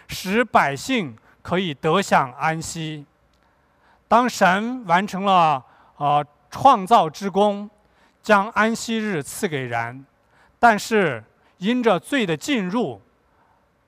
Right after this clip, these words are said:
这个安息被破坏了。当神成就了救赎之功，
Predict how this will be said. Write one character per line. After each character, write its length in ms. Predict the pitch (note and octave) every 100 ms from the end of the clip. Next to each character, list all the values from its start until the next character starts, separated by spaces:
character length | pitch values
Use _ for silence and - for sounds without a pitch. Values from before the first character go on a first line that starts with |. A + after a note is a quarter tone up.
| _
这 120 | -
个 80 | F3+
安 280 | - F#3+ G3+
息 320 | - G3 G3
被 200 | F#3+ F3
破 280 | C3 - D#3
坏 200 | C#3+ D3
了。 180 | A#2 G2+ _ _ _ _ _ _ _ _ _ _ -
当 220 | A3+ B3
神 520 | - F#3 F#3+ A#3 B3 - _
成 320 | - E3 F3
就 160 | G#3+ B3
了 120 | F3+
救 280 | D3 D4+ G3+
赎 180 | - E3+
之 220 | F3 G3+
功， 560 | - - A3+ A#3 A#3